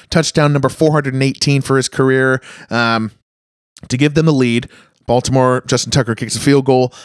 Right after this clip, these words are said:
They go into overtime. And there, w-, this was an exciting overtime as well. It's just great to see Baltimore,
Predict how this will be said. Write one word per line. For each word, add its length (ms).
They 200
go 180
into 160
overtime. 580
And 420
there, 200
w-, 180
this 300
was 120
an 60
exciting 460
overtime 380
as 120
well. 160
It's 80
just 260
great 340
to 60
see 180
Baltimore, 680